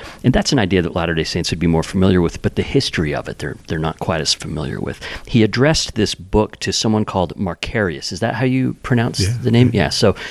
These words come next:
Speaker 1: w-, we don't know if that's a real person or not. It could mean blessed, happy, or fortunate. But he wanted to present to this person a rational case for the Christian message,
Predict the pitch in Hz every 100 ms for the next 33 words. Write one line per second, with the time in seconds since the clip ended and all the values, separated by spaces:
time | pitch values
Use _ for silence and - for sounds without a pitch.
0 | - - - - - - 139 147 165 135
1 | - - 95 92 - 113 - 80 71 73
2 | - 101 92 85 92 98 - 104 95 85
3 | - 92 - 95 82 - - 90 - 87
4 | 87 - - - - - - 113 117 -
5 | - 120 139 180 143 - 113 92 113 117
6 | - 92 - - 80 - 85 78 - -
7 | - 104 95 107 110 - 95 82 - 78
8 | - - - - _ - _ - 80 -
9 | 85 - 71 71 69 - - -